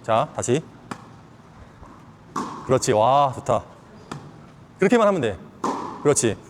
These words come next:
아, 너무 좋은데? 자, 이제, 이제는 여기서 유니턴 뛰어가서 잡고 친다. 자,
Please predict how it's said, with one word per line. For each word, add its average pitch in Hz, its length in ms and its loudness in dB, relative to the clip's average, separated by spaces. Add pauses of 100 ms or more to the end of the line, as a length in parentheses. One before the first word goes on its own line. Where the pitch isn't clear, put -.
(140)
아, 131 220 4
너무 139 140 0
좋은데? 139 280 0 (460)
자, 170 140 2
이제, 170 400 2 (260)
이제는 208 600 2 (160)
여기서 185 640 2 (340)
유니턴 190 540 4 (720)
뛰어가서 233 580 4 (180)
잡고 214 440 2
친다. 120 340 0 (220)
자, 113 220 2